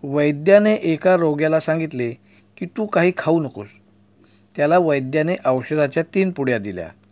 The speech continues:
आणि "या तीन वेळा घे" म्हणून सांगितले. त्यावर तो रोगी म्हणाला, "तुम्ही काही खाऊ नका म्हणता आणि या पुड्या घ्या म्हणून सांगता, हे कसे?"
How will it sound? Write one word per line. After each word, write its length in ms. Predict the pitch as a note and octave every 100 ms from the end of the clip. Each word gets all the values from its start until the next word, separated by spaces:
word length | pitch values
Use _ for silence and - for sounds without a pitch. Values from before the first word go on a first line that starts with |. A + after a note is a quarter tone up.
| _ _ - _ - _
आणि 260 | D3 D#3 E3
"या 140 | F3
तीन 340 | F#3 - G#3 G#3+
वेळा 240 | F3+ E3+
घे" 160 | D3+ C3+
म्हणून 260 | C3 D3
सांगितले. 440 | D3+ D#3 A#2+ F#2+ F#2 - _ _ _ _ _
त्यावर 260 | C3+ C#3 C#3+
तो 200 | C#3+ C3
रोगी 260 | B2+ A#2+
म्हणाला, 340 | B2+ A2 G#2+ A2 - _ _ _ _ _ _ -
"तुम्ही 240 | F3 G#3+ G#3
काही 300 | - D#3 G3
खाऊ 240 | - C3+ F3+
नका 240 | F#3+ D#3+
म्हणता 400 | C#3 B2+ G#2+ B2+ D#3 _ _ _ _ _
आणि 180 | D#3+ F3
या 140 | F#3+
पुड्या 340 | G3 F#3 F3+ F#3+
घ्या 220 | E3+ F3+
म्हणून 260 | F#3+ F#3+ F#3
सांगता, 440 | D#3 C3+ C3+ B2+
हे 180 | C3+ F#3
कसे?" 400 | F#3+ D#3 D3+